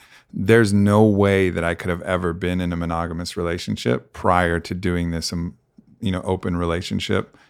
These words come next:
journey, because I would have never been able to unlock those pieces that are really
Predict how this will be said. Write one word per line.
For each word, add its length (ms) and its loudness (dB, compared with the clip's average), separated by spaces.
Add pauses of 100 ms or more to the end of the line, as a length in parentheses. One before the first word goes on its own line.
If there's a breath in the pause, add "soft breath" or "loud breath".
(140 soft breath)
journey, 500 0 (220 soft breath)
because 200 2
I 40 6
would 140 4
have 100 4
never 300 4
been 160 2
able 200 2
to 180 -2
unlock 420 2
those 220 -2
pieces 640 -4
that 260 -6
are 360 -6
really 440 0